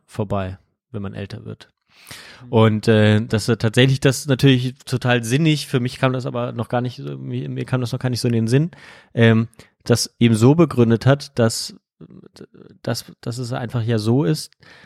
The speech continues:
Speaker 1: wenn du älter wirst, wird ja jedes Jahr, jedes neue Jahr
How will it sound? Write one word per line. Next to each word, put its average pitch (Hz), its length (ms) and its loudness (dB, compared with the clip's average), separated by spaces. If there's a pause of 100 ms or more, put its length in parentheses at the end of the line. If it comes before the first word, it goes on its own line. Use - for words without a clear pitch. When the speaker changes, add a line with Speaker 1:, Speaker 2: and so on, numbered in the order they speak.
(420)
Speaker 1:
wenn 123 260 2
du 123 300 4 (100)
älter 156 400 2
wirst, 127 400 2
wird 123 360 0
ja 127 180 4
jedes 139 680 -2
Jahr, 131 680 0 (200)
jedes 127 380 -6
neue 123 380 0
Jahr 120 520 -2